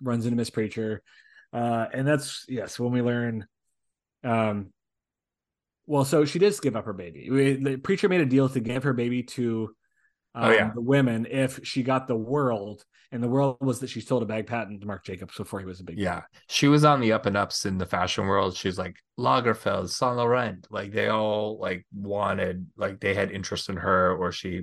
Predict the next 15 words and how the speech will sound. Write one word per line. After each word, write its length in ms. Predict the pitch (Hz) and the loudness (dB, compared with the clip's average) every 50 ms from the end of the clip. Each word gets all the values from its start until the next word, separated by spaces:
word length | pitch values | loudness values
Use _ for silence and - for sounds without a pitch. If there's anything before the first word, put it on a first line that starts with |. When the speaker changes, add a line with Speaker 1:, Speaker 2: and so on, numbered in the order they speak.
| 87 - | -8 -10
Speaker 2:
was, 220 | - 92 - - | -10 -10 -8 -6
like, 180 | 87 90 - - _ | -8 -8 -10 -10 _
again, 480 | - 120 110 117 113 107 98 95 95 92 - | -2 0 4 4 4 4 4 2 0 -2 -2
just 220 | - 101 95 - - | -2 -2 -2 -2 -2
kinda 140 | 107 98 95 | -4 -2 -2
like 200 | 92 92 92 - 120 | -2 -2 -4 -4 -2
Anna, 420 | 131 139 131 104 92 90 92 - - _ _ _ _ _ _ _ _ _ - | -2 0 0 0 -2 -2 -4 -6 -10 _ _ _ _ _ _ _ _ _ -2
on 540 | 107 104 98 98 98 98 98 95 95 95 95 | 0 2 4 4 4 2 2 0 -2 -2 -4
the 380 | 92 98 92 92 92 92 90 90 | -4 -4 -4 -2 -2 -4 -6 -8
cusp 580 | - - - 123 117 101 - - - - _ - | -6 -2 0 2 2 2 0 -4 -10 -10 _ -10
of 520 | - 95 90 87 87 87 87 85 87 - - | -8 -4 -4 -2 -2 -2 -4 -6 -8 -12 -10
stardom 600 | - - - - 104 95 95 92 90 90 87 90 87 | -8 -6 -2 0 2 4 4 4 4 2 2 0 0
in 80 | 85 | -2
a 60 | 87 | -2
way. 480 | 85 87 92 92 90 87 80 78 76 - | -2 0 0 0 0 -2 -6 -8 -12 -16